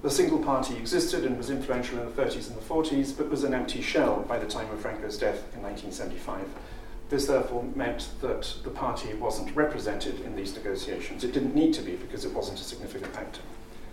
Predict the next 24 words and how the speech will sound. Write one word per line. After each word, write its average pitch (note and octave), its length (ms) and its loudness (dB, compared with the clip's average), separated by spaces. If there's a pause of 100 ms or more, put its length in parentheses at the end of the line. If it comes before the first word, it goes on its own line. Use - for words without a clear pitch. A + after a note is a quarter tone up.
(600)
Secondly, D#3 760 6
uh, - 220 2
Juan D3 180 6
Linz's C#3 320 4
idea C3 360 4
of B2 100 2
limited B2 380 0
pluralism. - 560 2 (680)
There C3+ 100 2
had C3 160 2
been C#3 180 4
a B2+ 60 4
lively B2+ 520 4
debate C#3+ 600 2
within B2+ 220 2
the A#2+ 80 -2
Franco A#2+ 360 -2
regime, G#2+ 480 -4
raging C3 440 4
for A#2+ 460 0
at D3+ 100 -2
least E3+ 220 -2
a - 20 2
decade, - 460 2